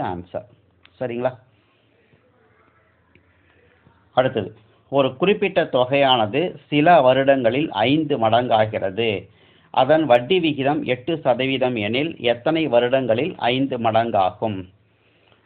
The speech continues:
இப்ப இதுக்கு வந்து shortcut இருக்கு. இப்ப எத்தனை மடங்கு கொடுத்துருக்குறாங்க? அஞ்சு மடங்கு கொடுத்துருக்குறாங்க. So, அதிலிருந்து ஒண்ணை கழிச்சிக்கணும்.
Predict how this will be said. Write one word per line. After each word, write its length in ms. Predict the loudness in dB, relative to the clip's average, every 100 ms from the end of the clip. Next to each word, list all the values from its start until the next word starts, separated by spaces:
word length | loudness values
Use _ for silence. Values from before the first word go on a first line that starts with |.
| _ _ _
இப்ப 240 | 0 6 6 8 4 2 -8 -8
இதுக்கு 300 | -6 -2 -2
வந்து 200 | -2 -6 0
shortcut 460 | 2 2 0 -6 -6
இருக்கு. 260 | -8 -4 -6 -6 _ _ _ _ _ _ _ _
இப்ப 220 | -6 0
எத்தனை 340 | 0 2 4 4
மடங்கு 360 | 4 4 2
கொடுத்துருக்குறாங்க? 600 | -2 -6 -6 -2 -2 0 0
அஞ்சு 260 | 0 -2 0
மடங்கு 340 | 0 0 -4
கொடுத்துருக்குறாங்க. 680 | -8 -10 -6 -2 -2 -4 -10 -16 _ _ -10
So, 100 | 0
அதிலிருந்து 580 | 2 2 -2 -2 -2 -2
ஒண்ணை 160 | 0 -2 -2
கழிச்சிக்கணும். 560 | -4 -6 -10 -10 -12